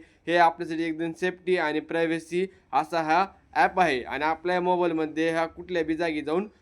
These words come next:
बसू शकतो. हे फक्त पंचवीस एम बीचा ॲप आहे, त्यामुळे डाउनलोड केल्याने तुम्हाला काही असं त्रास होणार नाही. तुम्ही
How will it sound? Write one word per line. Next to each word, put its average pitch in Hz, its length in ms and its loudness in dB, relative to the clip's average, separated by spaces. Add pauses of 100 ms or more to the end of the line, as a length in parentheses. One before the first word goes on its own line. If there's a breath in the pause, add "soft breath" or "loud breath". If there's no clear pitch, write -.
(140 soft breath)
बसू 185 340 -4
शकतो. 147 320 -4
हे 180 200 2
फक्त 185 260 -4
पंचवीस 220 520 -2
एम 185 180 0
बीचा 160 360 4 (360 soft breath)
ॲप 190 280 2
आहे, 127 100 0
त्यामुळे 170 340 -2
डाउनलोड 208 320 2
केल्याने 196 360 0
तुम्हाला 170 340 0
काही 180 380 4 (100)
असं 170 360 -4 (300 soft breath)
त्रास 165 220 2
होणार 160 220 -2
नाही. 139 200 -4
तुम्ही 170 180 -2